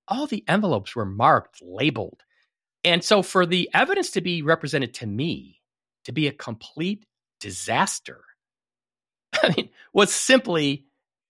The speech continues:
not the case. I mean, not the case at all. I was, I was like, "Holy cow, this evidence is incredible."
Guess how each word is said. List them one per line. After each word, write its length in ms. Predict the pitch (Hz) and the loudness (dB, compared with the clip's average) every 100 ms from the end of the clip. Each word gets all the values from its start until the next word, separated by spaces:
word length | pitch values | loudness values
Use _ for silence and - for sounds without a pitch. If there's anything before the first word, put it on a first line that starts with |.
| - | -2
not 380 | 156 214 262 - | 4 4 4 0
the 80 | |
case. 580 | - 226 240 - - - _ _ - | 2 2 2 -2 -12 -12 _ _ 0
I 80 | |
mean, 260 | 185 135 110 | 0 0 2
not 320 | 160 202 214 _ | 6 6 2 _
the 60 | 175 | -4
case 420 | - - 180 - - | -2 0 0 -2 0
at 160 | 156 147 | 2 6
all. 300 | 247 175 - | 8 6 4
I 100 | 139 | 2
was, 240 | 202 160 - - _ _ | 2 0 -4 -20 _ _
I 160 | 165 262 | 2 2
was 180 | 196 165 | 2 2
like, 200 | 139 - | 0 2
"Holy 380 | - 302 208 | 2 2 2
cow, 280 | 131 - 208 | 0 0 0
this 200 | 202 - - | -2 -4 -4
evidence 440 | 170 165 165 156 - | -2 -2 -4 -6 -6
is 300 | 147 147 139 - | -4 -4 -6 -6
incredible." 1080 | 131 113 - - _ - 247 175 92 - | -6 -6 -10 -20 _ 2 2 2 -4 -14